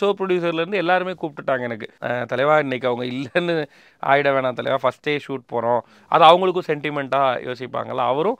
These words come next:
நம்மளோட ஜார்ஜ் பிரதர்ன்னு சொல்லி, அவர் தான் சர்வைவர் டைரக்டர், அவர் தான் அங்க ஷோ ப்ரொடியூசர். அவருமே வந்து, அவருக்குமே ரொம்ப சென்டிமெண்டலி அது ஃபர்ஸ்ட் ஷோ, அவரோட ப்ரொடக்ஷன்ல பண்ற ஃபர்ஸ்ட் ஷோ. அதனால அவருமே சொன்னாரு. So பேசிட்டு போயாச்சு. நான், "சரி, நம்ம கூட இருந்தா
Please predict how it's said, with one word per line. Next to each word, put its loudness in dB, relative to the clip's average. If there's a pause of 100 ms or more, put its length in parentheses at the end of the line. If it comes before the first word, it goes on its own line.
(280)
நம்மளோட 4
ஜார்ஜ் 4
பிரதர்ன்னு -8
சொல்லி, -8
அவர் -2
தான் -4
சர்வைவர் -6
டைரக்டர், -8 (320)
அவர் 2
தான் 6
அங்க 2
ஷோ -6
ப்ரொடியூசர். -8 (420)
அவருமே 6
வந்து, 0
அவருக்குமே 2
ரொம்ப 0
சென்டிமெண்டலி -2
அது -2
ஃபர்ஸ்ட் -4 (120)
ஷோ, -6 (400)
அவரோட 2
ப்ரொடக்ஷன்ல -2
பண்ற -10
ஃபர்ஸ்ட் -18
ஷோ. -12 (380)
அதனால 4
அவருமே 2
சொன்னாரு. -4 (320)
So -4 (100)
பேசிட்டு 0
போயாச்சு. 0
நான், 0
"சரி, -2
நம்ம 0
கூட -2
இருந்தா 2